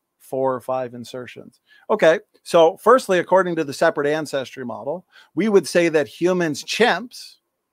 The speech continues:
and we've already, I think, demonstrated a number of ways why humans and chimps aren't related.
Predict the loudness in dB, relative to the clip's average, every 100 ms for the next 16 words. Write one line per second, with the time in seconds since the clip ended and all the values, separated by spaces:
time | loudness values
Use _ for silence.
0 | -8 -6 -2 0 0 -2 -4 -6 -6 -6
1 | -4 -4 -4 -8 -8 -6 -6 -6 -6 -6
2 | -4 -4 -4 -6 -6 -8 -6 -8 -10 -6
3 | -8 -4 -4 -4 -6 -12 -14 -14